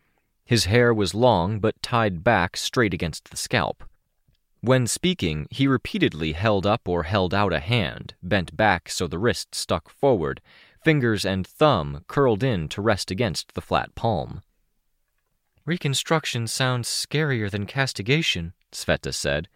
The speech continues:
"assuming it means what I think it means." Rain guessed.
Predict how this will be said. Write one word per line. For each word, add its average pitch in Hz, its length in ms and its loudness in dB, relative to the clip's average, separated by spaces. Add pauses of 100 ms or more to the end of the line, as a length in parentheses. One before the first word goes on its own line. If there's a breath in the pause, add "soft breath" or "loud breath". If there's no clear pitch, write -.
(580 soft breath)
"assuming 135 400 -2
it 120 120 -4
means 131 320 0
what 123 120 -2
I 120 80 0
think 160 260 0
it 110 100 -6
means." 110 480 -2 (1400)
Rain 78 340 0
guessed. 78 480 -2